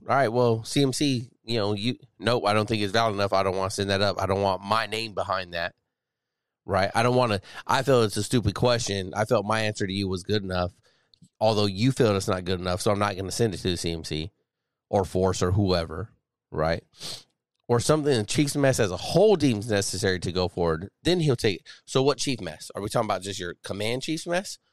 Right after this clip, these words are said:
Are we talking about the area chief's mess? Are we talking about, uh, you, we all know that there's the, uh, leadership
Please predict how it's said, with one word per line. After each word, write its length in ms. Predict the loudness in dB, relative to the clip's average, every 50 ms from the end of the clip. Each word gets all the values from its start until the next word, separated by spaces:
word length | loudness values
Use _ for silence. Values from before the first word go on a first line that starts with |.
| _ _ _ _ -4
Are 160 | 0 0 2
we 140 | 2 2 0
talking 240 | 2 2 2 2 2
about 180 | 0 0 0 -2
the 160 | -6 -10 -8 -4
area 520 | -2 0 2 2 2 4 4 4 4 2 0
chief's 300 | -2 -4 -6 -6 -4 -2
mess? 280 | -2 -2 0 0 0
Are 40 | -2
we 80 | -4 -2
talking 220 | -2 -2 -2 0
about, 320 | 0 0 0 0 -2 -6 _ -20 -20 -20 -20 -20 -18 _ -2
uh, 320 | 0 0 2 0 0 -2
you, 160 | -6 -8 -6 -2
we 140 | 0 2
all 140 | 2 4 2
know 160 | 4 4 4
that 160 | 4 2 2 0
there's 220 | -2 -2 -4 -4
the, 300 | -6 -6 -6 -6 -6 -6
uh, 220 | -6 -6 -6 -8 -10 -12
leadership 800 | -10 -4 0 2 2 4 4 4 2 2 2 2 2 2 2